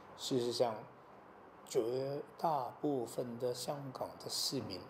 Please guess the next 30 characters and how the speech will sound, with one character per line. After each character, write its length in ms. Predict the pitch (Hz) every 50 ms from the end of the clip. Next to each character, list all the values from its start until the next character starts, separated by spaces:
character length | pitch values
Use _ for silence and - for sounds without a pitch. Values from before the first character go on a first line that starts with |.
| - -
是 180 | - - - 107 101
支 220 | - - - 135
持 200 | 127 - - 104
他 120 | - - 110
们 100 | 101 98
的， 220 | - - - - - - - - - - - - - - - - - - - - - - - - - - - - - -
是 200 | - - - 135 123 - -
感 200 | - 131 101 - -
谢 300 | - - - 127 117 117
他 140 | - 131 127
们 200 | 123 113 107 98 101 107 - - - - - - - - - - - - - - - - - - -
每 260 | - 98 92 90 92
天 360 | - - - 135 127 127 135 139 - - -
那 80 | 101 98
么 120 | 104 110
辛 260 | - - - 135 131
苦， 200 | 123 - - 90 - - - - - - - - - -
为 280 | 127 117 113 107 107 113 - - -
保 140 | - 95
卫 340 | 85 98 113 123 120 107 98 101
我 100 | 101 95
们 160 | 90 95 101 104
香 260 | - - 127 117 117 113
港 140 | - 110 110
这 140 | 107 - 104
个， 300 | 98 104 101 95 92 90 92 - - - - - - - - - - - - - -
这 140 | - - 107
个 100 | 107 107
地 220 | - - 135 117
区。 240 | 95 - - - 104